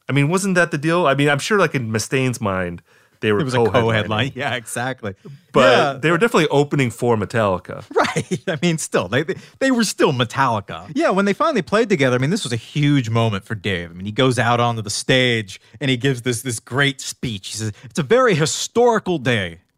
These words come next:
Speaker 2: Ten years of bullshit is over between Megadeth and Metallica." Lots of cheers. "There are lots of assholes who said this would never, ever happen, but I guess we proved them all wrong." His, his big "war is over" speech.
Speaker 1: Who are those assholes, David? Like, I, I feel like,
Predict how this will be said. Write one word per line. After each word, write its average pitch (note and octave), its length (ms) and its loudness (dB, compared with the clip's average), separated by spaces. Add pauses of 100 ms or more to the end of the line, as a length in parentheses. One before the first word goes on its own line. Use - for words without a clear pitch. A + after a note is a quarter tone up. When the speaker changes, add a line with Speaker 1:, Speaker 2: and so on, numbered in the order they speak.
(180)
Speaker 2:
Ten D4+ 340 0
years B3+ 260 0
of E3 160 -2
bullshit D#3 520 0
is C#3 200 0
over E3 380 4
between A#2+ 420 -4
Megadeth D#3 440 0
and C3 100 -2
Metallica." A#2+ 680 -2 (180)
Lots F#2 200 -8
of F#2+ 120 -16
cheers. G2 500 0 (440)
"There G3 120 2
are G#3 60 4
lots A#3 220 2
of E3 80 0
assholes D#3 520 0
who C3+ 80 -2
said C3+ 240 -2
this D#3+ 160 -4
would B2 160 -2
never, F#3+ 400 0
ever F3+ 240 2
happen, D#3+ 540 -2
but B2 200 -2
I C3 60 -4
guess C#3+ 460 -2
we C3+ 100 -2
proved F3+ 520 -4
them D#3+ 180 -6
all C#3 360 0
wrong." G2 680 0
His, G2 140 -20 (340)
his A#2+ 120 -12
big E3+ 240 0
"war D3+ 240 4
is B2+ 100 2
over" A#2 260 2
speech. G2+ 400 -8
Speaker 1:
Who C3 280 -8
are E4 100 0
those C4 220 2
assholes, E3 480 2
David? F#2 320 -2
Like, C#3 240 0
I, - 100 -2
I E3+ 40 -2
feel C#4 180 -2
like, G#3 180 -2